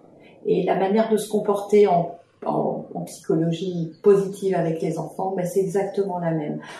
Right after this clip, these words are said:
On n'aidera pas les gens en leur, euh, en leur disant qu'ils font mal. On n'aidera pas les gens en les jugeant. On aidera les gens en leur montrant la part de lumière qu'ils possèdent en eux pour que justement cette part puisse grandir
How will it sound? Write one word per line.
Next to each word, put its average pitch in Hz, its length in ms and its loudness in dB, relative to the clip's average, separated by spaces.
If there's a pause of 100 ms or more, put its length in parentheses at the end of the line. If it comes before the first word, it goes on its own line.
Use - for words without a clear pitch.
On 220 100 4
n'aidera 254 440 4
pas 302 180 6
les 226 120 6
gens 185 340 0 (280)
en 208 120 2
leur, 190 500 4
euh, 160 440 0 (480)
en 208 80 2
leur 202 260 4
disant 233 560 2 (100)
qu'ils - 220 -2
font 202 240 0
mal. 170 400 2
On 233 100 4
n'aidera 240 440 4
pas 294 200 4
les 220 120 4
gens 214 340 2
en 220 80 4
les 214 180 6
jugeant. 185 540 0 (340)
On 208 160 4
aidera 247 380 4
les 226 160 6
gens 196 340 2 (320)
en 208 120 2
leur 208 260 2
montrant 233 520 2
la 190 180 2 (140)
part 254 220 4
de 208 100 6
lumière 214 500 4
qu'ils 170 140 -12
possèdent 226 480 2
en 185 200 2
eux 233 180 2 (180)
pour 220 180 -4
que 233 140 4
justement 214 600 2
cette - 340 -2
part - 240 -4
puisse 208 200 -4
grandir 180 500 0